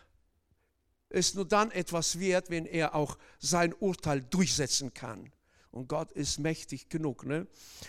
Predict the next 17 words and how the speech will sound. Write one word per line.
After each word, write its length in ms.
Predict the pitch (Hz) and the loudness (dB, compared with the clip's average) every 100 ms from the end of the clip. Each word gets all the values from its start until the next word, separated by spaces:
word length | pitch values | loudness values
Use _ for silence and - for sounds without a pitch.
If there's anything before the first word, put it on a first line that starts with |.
| - - - - - _ _ _ _ _ _ _ - | -18 -20 -20 -20 -20 _ _ _ _ _ _ _ 2
Äh, 340 | 170 175 170 | 8 8 8
in 80 | 180 | 6
Psalm 460 | 165 - 240 240 208 | 4 6 8 6 6
neun 280 | 208 214 196 | 6 6 4
fünf 560 | - 247 202 160 - - | 4 6 6 4 0 0
heißt 320 | 160 165 165 170 | 4 4 4 2
es: 160 | - | 2
„Du 100 | 185 | 4
sitzt 400 | 156 208 226 - | 4 6 4 4
auf 120 | 208 | 2
dem 200 | - 185 | 4 2
Thron, 480 | 165 170 180 175 170 - - - | 4 4 6 8 6 0 -20 0
ein 280 | 156 165 135 | 2 2 6
gerechter 500 | 156 160 - - 147 | 6 6 0 -4 -2
Richter.“ 500 | 139 - - 110 - _ _ - - - - | -2 -4 -4 -4 -6 _ _ -20 -20 -18 -2
In 160 | 165 | 2
Maleachi 800 | 175 180 180 185 180 - 143 117 | 4 6 6 6 4 4 0 0